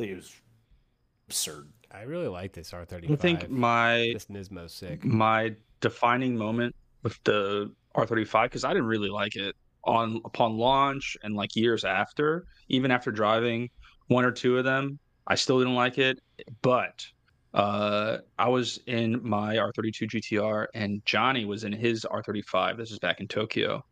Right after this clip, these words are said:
Speaker 3: We
Speaker 1: Yep.
Speaker 3: were on the Wangan or on the C one loop just before, um, the Rainbow Bridge on Tokyo Bay. And, you know, we looked at each other, kinda did the thing. I dropped one gear, and he, in the time that I was able to drop one gear,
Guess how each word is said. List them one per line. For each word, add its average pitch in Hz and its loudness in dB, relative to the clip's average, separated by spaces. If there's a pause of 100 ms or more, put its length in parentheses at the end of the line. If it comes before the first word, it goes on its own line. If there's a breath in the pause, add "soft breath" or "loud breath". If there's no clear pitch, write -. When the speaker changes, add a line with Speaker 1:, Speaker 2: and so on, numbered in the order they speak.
(400 loud breath)
Speaker 3:
We 165 6
Speaker 1:
Yep. 156 6
Speaker 3:
were 147 6
on 143 2
the 147 2
Wangan 123 2
or 110 0
on 107 -2
the 107 -4
C - 0
one 113 2
loop 101 -4 (200)
just - 0
before, 107 -2 (160)
um, 113 -2 (360)
the 131 2
Rainbow 117 4
Bridge 117 2 (480 loud breath)
on 139 6
Tokyo 127 2
Bay. 127 4 (240)
And, 120 2 (280)
you 143 4
know, 107 2
we 107 2
looked 117 2
at 110 2
each 110 -2
other, 104 2
kinda 104 -2
did 110 0
the 104 -6
thing. 104 0 (440 loud breath)
I 123 6
dropped 117 2
one 127 2
gear, 110 2
and 117 -6
he, 131 -6 (100)
in 165 2
the 147 4
time 175 2
that 175 2
I 170 4
was 147 2
able 151 2
to 139 2
drop 131 2
one 123 0
gear, 156 2